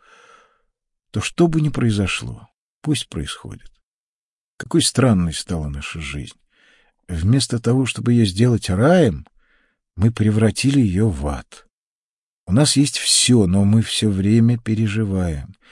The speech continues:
Если в доме одна машина, тревога за одну. Если больше, тревога возрастает пропорционально количеству машин,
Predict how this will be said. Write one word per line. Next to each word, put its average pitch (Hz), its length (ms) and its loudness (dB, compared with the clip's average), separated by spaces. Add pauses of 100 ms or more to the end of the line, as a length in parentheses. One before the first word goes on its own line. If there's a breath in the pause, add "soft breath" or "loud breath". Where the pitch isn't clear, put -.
(220 soft breath)
Если 92 260 -4
в 87 120 -6
доме 110 380 4
одна 104 320 4
машина, 123 500 2
тревога 110 480 0
за 98 220 -2
одну. 71 380 -8 (340 soft breath)
Если 87 240 -2
больше, 95 480 0
тревога 101 440 0
возрастает 107 800 0
пропорционально 104 880 0
количеству 104 640 -2
машин, 101 640 0